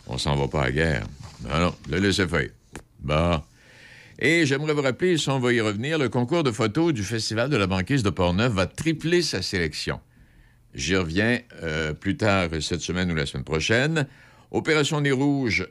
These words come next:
est de retour dans Port-Neuf. Oui, après une absence de trois ans. Alors, on sera là. Et, euh, il y aura une espèce de centrale satellite. En tout cas, on vous expliquera au cours des prochains jours. Concernant les marchés et salons de Noël,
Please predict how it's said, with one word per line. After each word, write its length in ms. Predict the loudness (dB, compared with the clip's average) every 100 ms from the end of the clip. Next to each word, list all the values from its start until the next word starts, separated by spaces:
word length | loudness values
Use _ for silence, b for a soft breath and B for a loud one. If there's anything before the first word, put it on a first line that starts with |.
| -2
est 160 | -2
de 100 | 0
retour 400 | 0 -2 0 -2
dans 160 | 0 -2
Port-Neuf. 640 | 0 0 2 0 0 0 0 0 _ _ _ _ -16
Oui, 380 | -8 -2 -2 -4 -10
après 240 | -6 -4
une 80 | -4
absence 340 | -6 -4 -4
de 100 | -4
trois 400 | -4 -2 0 2
ans. 260 | 2 0 -2 b b b b b
Alors, 340 | -10 -4 -2 -2
on 80 |
sera 220 | -4 -4 0
là. 240 | 0 -2 -8 b b b b
Et, 460 | -2 0 2 0 -2
euh, 800 | -4 -4 -6 -8 -8 -8 -8 -10 -12 _ -8
il 80 |
y 20 | -2
aura 80 |
une 80 | 0
espèce 280 | -2 0 0
de 100 | 0
centrale 500 | 0 -2 -2 -2 -4
satellite. 440 | -2 -4 -6 -6
En 60 | -6
tout 120 | -2
cas, 80 | -2
on 20 |
vous 140 | 0 -2
expliquera 380 | -4 -10 -6
au 60 | -4
cours 140 | -4
des 80 | -4
prochains 320 | -6 -6 -6
jours. 220 | -6 -8 -12 B B B B
Concernant 560 | 2 2 4 2 2 2
les 160 | 2 2
marchés 640 | 0 0 0 2 0 0
et 80 | -2
salons 400 | 0 2 2 2
de 180 | 2 2
Noël, 640 | 2 2 0 -4 -10